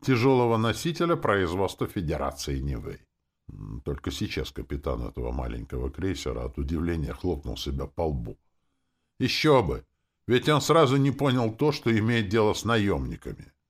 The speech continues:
Только в наемных эскадрах можно было встретить несколько кораблей, принадлежащих к разным государствам. Но что было самым удивительным, среди этих кораблей ни один из кораблей не был старше четвертого поколения.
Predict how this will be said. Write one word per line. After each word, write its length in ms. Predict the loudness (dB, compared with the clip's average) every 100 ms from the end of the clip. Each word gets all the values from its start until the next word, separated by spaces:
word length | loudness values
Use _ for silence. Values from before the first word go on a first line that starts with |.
| _ _ -12
Только 300 | -10 -6 -6
в 220 | -4 -2
наемных 560 | 0 2 0 0 -4 -6
эскадрах 480 | -6 -6 -6 -8
можно 300 | -6 -6 -6
было 220 | -8 -6 -8
встретить 440 | -6 -6 -6 -8
несколько 520 | -8 -8 -8 -12 -10 -10
кораблей, 560 | -6 -4 -2 -2 -4 _ _ _
принадлежащих 880 | 2 4 4 2 2 4 2 2 -4
к 60 | -2
разным 360 | 0 0 -2 -4
государствам. 640 | -4 -4 -6 -6 -10 -16 _ _ _ _ -8
Но 240 | -4 -4
что 240 | -4 -4
было 240 | -2 -2 -2
самым 420 | -4 -4 -4 -6
удивительным, 800 | -8 -8 -10 -10 -8 -6 -6 -8 _ _ _ _ _ _
среди 420 | -18 -6 -6 -4 -8
этих 380 | -6 -6 -6
кораблей 460 | -6 -4 -2 -2 -2
ни 240 | -2 0
один 480 | 0 0 -2 -2 -2
из 160 | -4 -8
кораблей 440 | -4 -2 -2 -2
не 140 | -2 -2
был 160 | -4
старше 460 | -4 -4 -4 -4 -6
четвертого 640 | -8 -6 -6 -6 -6 -8
поколения. 680 | -8 -8 -8 -8 -10 -18